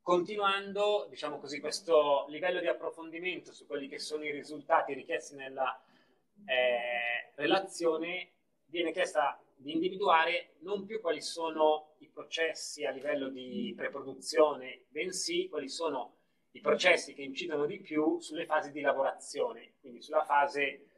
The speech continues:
eh, successiva a quella di estrazione dei materiali. Anche in questo caso, per come abbiamo fatto rispetto ai materiali, cerchiamo di andare ad isolare nel box assemblaggio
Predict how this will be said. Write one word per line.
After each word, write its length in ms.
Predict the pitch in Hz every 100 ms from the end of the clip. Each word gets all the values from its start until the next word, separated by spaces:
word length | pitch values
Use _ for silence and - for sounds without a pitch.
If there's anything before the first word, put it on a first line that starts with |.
| _
eh, 240 | - 127 123
successiva 680 | - - 180 - 143 151
a 40 | -
quella 640 | 139 131 131 131 139 139 -
di 100 | 127
estrazione 540 | - 117 - - 123
dei 140 | 117 120
materiali. 680 | 120 131 120 120 120 98 85 - - - _
Anche 260 | - 139 160
in 100 | 165
questo 300 | 180 - 196
caso, 680 | 185 180 175 185 196 190 -
per 180 | - -
come 200 | 135 135
abbiamo 340 | 131 135 135
fatto 540 | - 151 143 - - 120
rispetto 760 | 120 - 135 127 - - 123
ai 100 | 127
materiali, 760 | 131 139 190 180 147 151 156 160
cerchiamo 360 | 143 117 139 131
di 80 | 135
andare 280 | 135 139
ad 120 | 135 127
isolare 480 | 123 143 143 135
nel 200 | 123 123
box 340 | 117 135 - -
assemblaggio 1080 | - - 127 135 139 135 - 120 123 -